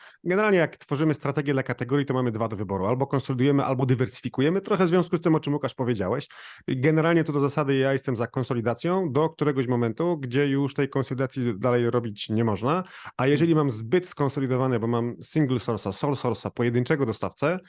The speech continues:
wówczas będę, mm, dywersyfikował i szukam dywersyfikacji.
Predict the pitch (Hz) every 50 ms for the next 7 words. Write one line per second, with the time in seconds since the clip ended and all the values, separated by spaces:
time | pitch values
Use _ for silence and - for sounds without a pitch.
0 | - - - - _ _ - 117 120 165 165 165 - 160 147 147 139 - - -
1 | - 123 110 123 120 117 120 123 120 120 120 117 - - _ _ _ _ _ -
2 | 113 98 101 104 104 104 104 107 - - 135 123 135 127 139 107 - - - 135
3 | - - 135 127 139 127 - 107 110 - - 120 - 120 113 110 104 117 104 113
4 | 95 - 110 - 101 - 82 - - - 78